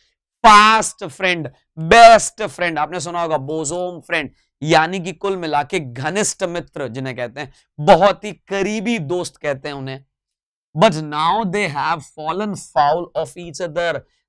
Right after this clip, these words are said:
झगड़ा हो गया है मेरे भाई, लड़ाई हो गई है उनकी, आपस में डिशुम डिशुम हो गई है,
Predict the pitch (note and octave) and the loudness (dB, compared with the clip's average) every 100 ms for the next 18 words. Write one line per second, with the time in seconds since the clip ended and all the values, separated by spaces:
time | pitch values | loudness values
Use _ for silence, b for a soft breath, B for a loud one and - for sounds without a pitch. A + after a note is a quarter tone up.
0 | - D3 G#3+ A3 A#3 G#3+ G3 F3 E3+ F3 | -6 4 4 6 4 4 2 2 2 0
1 | E3+ E3 E3 - _ - F#3 G3 F#3 A#3 | -2 -2 -4 -8 _ -6 2 4 6 6
2 | G3 D3 D3+ D#3 D#3 D3 - - D#3 - | 2 -2 -6 -6 -8 -10 -8 2 2 2
3 | F3 E3+ F3+ C3+ D#3 G3+ G#3 F3 C#3 F3 | -6 -4 -6 -4 -4 -4 -6 -8 -8 -8
4 | D3 B2+ C3+ C#3 | -8 -8 -6 -8